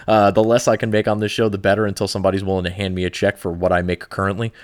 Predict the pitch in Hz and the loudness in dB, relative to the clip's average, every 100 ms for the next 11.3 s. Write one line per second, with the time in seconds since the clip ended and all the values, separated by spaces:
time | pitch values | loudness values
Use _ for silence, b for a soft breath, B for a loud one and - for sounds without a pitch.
0 | B B B 85 85 90 87 95 92 107 | B B B -4 -2 -2 0 0 2 2
1 | - 98 98 95 82 85 - - 87 85 | 0 0 0 0 -4 -8 -10 -4 -2 -2
2 | 85 82 82 80 82 104 120 131 127 123 | -4 -6 -6 -6 -2 0 0 -2 -2 -2
3 | - - 87 80 92 92 104 - 113 107 | -4 -6 -4 -2 0 2 0 0 -2 0
4 | 110 104 104 110 107 101 98 104 92 90 | 2 2 2 4 4 2 -4 -2 0 -2
5 | 87 95 95 92 95 90 92 85 - B | -2 -2 0 0 -2 -4 -4 -6 -8 B
6 | B 110 117 120 117 110 107 101 101 95 | B 0 2 0 0 0 2 2 2 2
7 | 92 87 90 90 b b b 95 90 87 | 2 2 0 0 b b b -2 0 -2
8 | 98 92 - 92 87 85 82 101 - 85 | -4 -2 -2 -2 -2 -4 -4 -6 -4 -6
9 | 85 87 82 82 80 - 80 - - 80 | -4 -6 -6 -6 -6 -8 -10 -6 -4 -4
10 | 78 78 82 87 98 98 101 - - 101 | -4 -4 -6 -6 -4 -2 -2 -4 -2 0
11 | 90 87 | 2 0